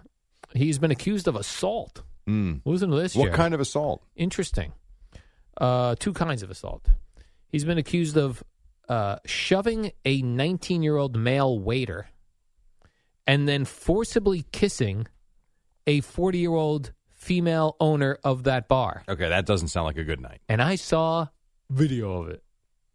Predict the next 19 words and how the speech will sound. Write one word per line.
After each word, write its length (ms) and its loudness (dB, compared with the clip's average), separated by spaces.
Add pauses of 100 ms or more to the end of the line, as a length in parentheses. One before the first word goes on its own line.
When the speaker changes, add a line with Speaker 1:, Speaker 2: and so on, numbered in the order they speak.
(800)
Speaker 2:
Does 260 4
it 100 2
look 200 -2
legit? 520 0
Speaker 1:
It 40 -2
looks 160 2
like 100 0
he's 100 -4
forcibly 540 0
kissing 360 0
a 60 -2
woman. 360 -2
Speaker 2:
He 160 0
is, 200 0
huh? 80 -6
Speaker 1:
Throw 200 4
him 100 -2
in 100 -2
jail. 340 -4